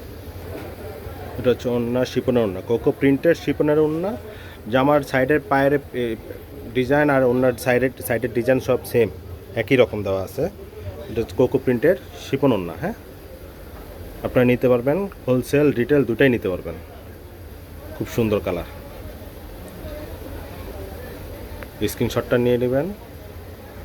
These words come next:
প্রিন্টের আরেকটা ডিজাইন নিয়ে আসলাম, কলকা ডিজাইনের। শিফন ওড়নার ড্রেস, কলকা ডিজাইন, নিচে খুব সুন্দর স্ক্রিন প্রিন্ট কলকা দেওয়া আছে, খুব সুন্দর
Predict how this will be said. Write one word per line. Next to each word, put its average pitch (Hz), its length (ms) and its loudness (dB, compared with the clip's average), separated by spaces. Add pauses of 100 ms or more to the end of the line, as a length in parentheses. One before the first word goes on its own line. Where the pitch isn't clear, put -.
(3000)
প্রিন্টের 139 360 4
আরেকটা 131 320 2
ডিজাইন 135 260 2
নিয়ে 139 160 6
আসলাম, 160 400 0 (680)
কলকা 135 260 6
ডিজাইনের। 90 400 -2 (360)
শিফন 135 240 2
ওড়নার 143 320 4 (160)
ড্রেস, 156 420 2
কলকা 127 260 4
ডিজাইন, 135 280 4
নিচে 127 360 2
খুব 117 180 -10
সুন্দর 135 400 4
স্ক্রিন 123 200 -4
প্রিন্ট 117 220 -2
কলকা 120 260 4
দেওয়া 110 300 6
আছে, 110 240 2
খুব 135 160 -4
সুন্দর 143 380 4